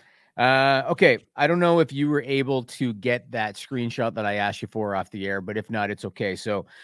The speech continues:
we've long heard these stories about W W E confiscating signs at live events, right? We've long heard it. There'll be signs talking about, say, the competition or signs maybe shitting on the company, whatever.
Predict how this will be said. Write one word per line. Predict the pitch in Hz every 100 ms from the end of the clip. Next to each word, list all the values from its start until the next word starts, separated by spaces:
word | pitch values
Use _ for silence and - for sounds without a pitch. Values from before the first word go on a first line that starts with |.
| - -
we've | 156 175
long | 190 208 185
heard | 175 170
these | 139 135 127
stories | - 123 123 113 101
about | 110 110 107
W | 120 117
W | 120 110 113
E |
confiscating | 110 113 107 110 131 107 98
signs | 113 104 101
at | 92
live | 95 90
events, | 87 87 - - - _
right? | 101 95 127 - _ _ -
We've | 107
long | 139 151
heard | 131 123 123
it. | 127 113 _ _ -
There'll | 117 117
be | 123 117
signs | 104 135 127 127 127
talking | 123 120 120 113
about, | 113
say, | - 113
the |
competition | 101 117 - - 117 - 120 113 113 113
or | 107
signs | 98 117 110 110
maybe | 107
shitting | 95 120 117
on | 104
the | 95
company, | 113 127 117
whatever. | 113 120 101 90